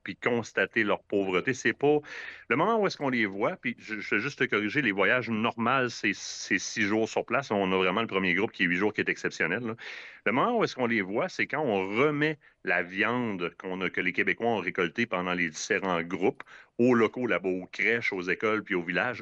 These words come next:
Là, on les voit, mais on essaye de justement respecter cette demande-là de ce peuple-là, de pas trop aller,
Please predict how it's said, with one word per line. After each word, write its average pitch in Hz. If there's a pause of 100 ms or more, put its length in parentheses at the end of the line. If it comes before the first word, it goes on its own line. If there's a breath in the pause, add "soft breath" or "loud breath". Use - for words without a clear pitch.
Là, 104
on 156
les 107
voit, 101 (400 loud breath)
mais 98
on 123
essaye 170
de 117
justement 123 (100)
respecter 127
cette -
demande-là 104
de 98
ce -
peuple-là, 98
de 120
pas -
trop 160
aller, 117